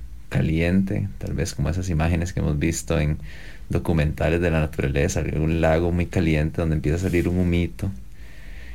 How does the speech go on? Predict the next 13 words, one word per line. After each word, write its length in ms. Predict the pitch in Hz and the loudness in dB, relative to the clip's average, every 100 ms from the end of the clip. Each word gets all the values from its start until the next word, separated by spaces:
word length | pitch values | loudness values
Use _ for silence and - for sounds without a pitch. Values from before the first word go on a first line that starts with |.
| - - - - | -14 -14 -10 -6
de 80 | |
que 100 | - | -2
el 60 | 73 | 2
agua 160 | 73 82 | 2 0
se 80 | |
está 140 | - 71 | -2 0
evaporando. 680 | 73 69 71 85 87 85 95 98 - - - - - - - - - - - - - - - - - - - - - - - - - | 0 0 0 2 2 0 -2 -6 -12 -14 -14 -14 -14 -14 -14 -14 -14 -14 -14 -14 -14 -14 -14 -14 -14 -14 -14 -14 -14 -14 -14 -14 -8
O 80 | - | -2
simplemente 560 | 120 117 104 98 98 | 0 2 4 4 2
algo 120 | 95 90 | 0 0
más 180 | 95 | 0
conocido 500 | - 92 92 - - | 0 0 0 -2 -2
como 260 | - - | -2 -4